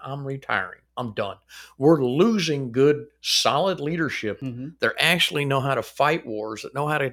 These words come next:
Speaker 1: lead troops, take care of their people. And they're not politically corrected. They're not, or they're not politically correct. They're not politically connected.
Speaker 2: And people are losing sight of the whole point of a military. The whole point of a military is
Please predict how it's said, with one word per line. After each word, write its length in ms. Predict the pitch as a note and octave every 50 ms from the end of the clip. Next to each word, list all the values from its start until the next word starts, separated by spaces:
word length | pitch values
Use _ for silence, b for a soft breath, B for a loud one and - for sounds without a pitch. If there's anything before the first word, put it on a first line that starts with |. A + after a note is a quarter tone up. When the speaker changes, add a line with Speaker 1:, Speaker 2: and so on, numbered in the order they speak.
| -
Speaker 1:
lead 400 | A#2+ A#2 A#2+ B2+ C#3+ D#3+ D#3+ C#3
troops, 560 | - - D#3 E3 D3+ A#2+ A2 - - - - - _ _ _ _ _ _ _ _ -
take 220 | - B2 B2+ -
care 240 | - D3 D#3+ D#3 C#3+
of 60 | B2+
their 140 | A#2 A2+ G#2+
people. 480 | - E3 G#3 G3+ - A2 G#2+ A2+ - _ _ _ _ _ _ _ _ _ _ _ _ _ _ -
And 120 | E3 F3+
they're 80 | F#3 G3
not 240 | G#3 G#3 A3 G#3+
politically 420 | - G3+ G#3 G#3+ G#3+ - - - E3
corrected. 420 | - - G#3 B2 A#2+ - A#2+ G#2+
They're 120 | A2 C3+ D3+
not, 300 | E3+ F3+ E3+ - - _ _ C#3+
or 180 | C#3+ C#3+ C3+
they're 100 | C3+ C#3
not 200 | D#3 E3 E3 E3
politically 400 | - F3+ G3 F3+ E3+ - D#3 B2+
correct. 400 | - - E3 G#2 G#2+ A2+ - -
They're 260 | - C#3 C3+ B2+ C3 C#3 - - _ _ _ -
not 260 | C#3 D3 D#3+ E3 -
politically 440 | - - E3 F3+ F3 D#3+ - C#3+ A#2+
connected. 580 | - A2+ A#2+ G#3 D4+ D4+ - - - - _ _ _ _ _ _ _ _ _ _ _
Speaker 2:
And 220 | - E3+ D3+ C3 B2+
people 240 | D#3 E3+ E3+ D#3 C#3+
are 100 | C3+ C3+
losing 300 | C#3+ D3 C#3 C3+ B2+ A#2+
sight 240 | - D3 C#3+ -
of 140 | - B2 B2+
the 80 | B2 A#2
whole 180 | B2 C3 B2
point 300 | B2+ - C3 B2 A#2+ - -
of 140 | A2+ A#2+ A#2+
a 40 |
military. 540 | A#2+ A#2+ A#2+ A#2+ A#2 A2+ - - - - - - _ _ _ _ _ _ _ _
The 80 | - A#2
whole 140 | C3 E3 D#3+ -
point 300 | - F#3 F#3+ G3+ E3 C#3+
of 120 | C3+ B2+
a 60 | B2
military 560 | B2 B2 A#2+ A#2+ A2+ - A#2+ A#2+ A#2+ C3 D3 - _ _ _ _ b b b b b _ _ _ _ _ -
is 360 | A#2+ B2 B2 B2 B2 - -